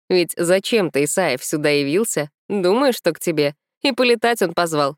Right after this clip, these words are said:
Тебя! И психанул, когда ты про Марину с ее ноябрьским днем рождения начала лепетать. Аж вон пятки у бедолаги засверкали». «Не может такого быть!» — замотала головой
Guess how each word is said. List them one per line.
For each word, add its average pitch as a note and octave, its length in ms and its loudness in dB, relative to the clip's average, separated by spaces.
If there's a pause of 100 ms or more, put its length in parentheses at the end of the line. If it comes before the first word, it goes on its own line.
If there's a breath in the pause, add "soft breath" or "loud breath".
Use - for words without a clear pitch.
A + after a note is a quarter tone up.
Тебя! A3+ 800 2 (240)
И B3 120 2
психанул, G#3+ 760 2
когда F3 340 0
ты E3+ 160 -6
про G3+ 140 2
Марину G#3+ 520 2
с - 120 -6
ее E3+ 140 2
ноябрьским F3 680 0
днем E3+ 200 2
рождения E3+ 520 0
начала D#3 380 0
лепетать. D#3 520 -4 (220)
Аж A#3 160 -2
вон A3+ 180 2
пятки A#3+ 380 0
у D#3+ 60 2
бедолаги D3+ 480 0
засверкали». D3 800 -4 (560)
«Не D4 160 4
может C#4+ 480 2
такого D4 440 2
быть!» — B3+ 520 -2 (440)
замотала E3+ 600 -2
головой F3 480 0